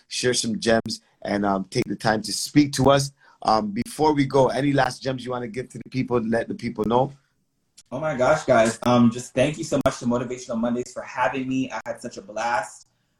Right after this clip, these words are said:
Speaker 2: Um, super proud of you guys for what you've created. Um, super, super impressed with what you guys created. And just to the people, guys, um,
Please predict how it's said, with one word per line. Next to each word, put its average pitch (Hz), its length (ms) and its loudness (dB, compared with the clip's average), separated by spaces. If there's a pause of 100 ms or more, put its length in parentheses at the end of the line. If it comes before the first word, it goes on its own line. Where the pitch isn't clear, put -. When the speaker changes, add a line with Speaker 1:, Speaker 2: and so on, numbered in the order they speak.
(120)
Speaker 2:
Um, 117 220 -6
super 120 300 -16
proud 120 140 -4
of 120 60 -2
you 120 60 -2
guys 113 280 -4
for 120 60 -16
what 113 200 -10
you've 110 200 -12
created. 113 600 0 (420)
Um, 104 240 -2
super, 120 280 -10
super 117 260 -8
impressed 104 300 -6
with 110 100 -12
what 113 120 -8
you 113 80 -2
guys 107 260 -2
created. 110 400 -4
And 110 180 -2
just - 160 -8
to - 80 -8
the 127 80 -8
people, 123 320 -6
guys, 101 400 -4
um, 104 400 -8